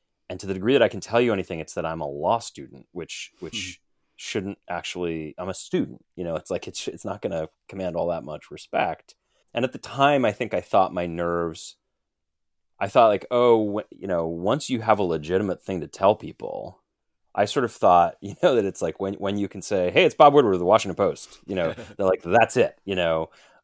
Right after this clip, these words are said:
Speaker 1: um, "It's Cy Hirsch of the New Yorker," uh, that, that you, you know, you would, you would command, um, just natural confidence. And, and that, I don't think that's necessarily the case.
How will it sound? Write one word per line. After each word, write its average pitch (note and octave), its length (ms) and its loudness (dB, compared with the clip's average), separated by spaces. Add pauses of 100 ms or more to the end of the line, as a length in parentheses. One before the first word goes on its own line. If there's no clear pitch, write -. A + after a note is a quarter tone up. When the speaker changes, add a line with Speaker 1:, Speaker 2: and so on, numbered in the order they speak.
Speaker 1:
um, E2 580 2
"It's - 140 -12
Cy D#3 160 6
Hirsch C#3+ 260 2
of F#2 60 -4
the F#2 60 -4
New B2+ 60 2
Yorker," G2+ 380 2 (440)
uh, D#2+ 800 4
that, E2 420 -2 (140)
that D#2+ 260 -4
you, D2+ 600 -8
you F2 120 -10
know, D2 100 -8
you C#2+ 200 -10
would, C#2+ 120 -10 (120)
you D#2+ 120 -12
would - 140 -16
command, C#2+ 440 -8
um, C2+ 420 -10 (640)
just - 140 -16
natural E2 380 -4
confidence. - 540 -10
And, F#2 180 -6
and F#2 180 -6
that, F#2+ 200 0
I G#2 60 0
don't G#2 140 -2
think D#2+ 140 -10
that's - 300 -10 (160)
necessarily C#2+ 360 -12
the C#2 60 -14
case. - 380 -12